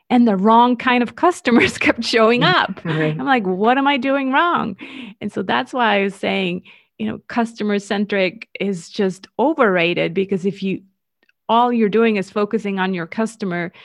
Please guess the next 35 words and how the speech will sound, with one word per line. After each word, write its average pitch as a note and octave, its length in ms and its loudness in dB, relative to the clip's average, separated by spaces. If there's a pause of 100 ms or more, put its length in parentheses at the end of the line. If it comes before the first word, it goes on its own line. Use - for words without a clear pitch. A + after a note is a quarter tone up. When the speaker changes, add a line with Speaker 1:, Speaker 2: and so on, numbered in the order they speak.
(440)
Speaker 1:
and G#3 180 0
you're F#3 160 0
not G#3 560 2 (180)
then F#3+ 720 -2 (1120)
having A3 520 -2
any G#3+ 200 0
fun B3+ 460 0
and G3 200 0
joy B3 280 2
in G3 180 0
your F#3 140 -2
business F3+ 460 -6
because F#3 300 -8
the F3+ 100 -8
wrong F#3 240 -2
kind F3 220 -6
of F3+ 80 -8
people - 280 -2
show F3 280 -2
up, E3 280 -2 (640)
then F3+ 160 -6
how G3 220 -2
is A3 120 2
that F#3+ 300 0 (120)
a F#3+ 60 -4
good F3 380 -4
business? G3+ 600 -4 (400)
And F3+ 120 -6
so F3 380 -4 (440)
th-, F3+ 140 -8
this, F3+ 340 -4 (420)
yeah, F#3+ 260 -2
this F3+ 220 -8
idea F#3 380 -2
of F3 380 -8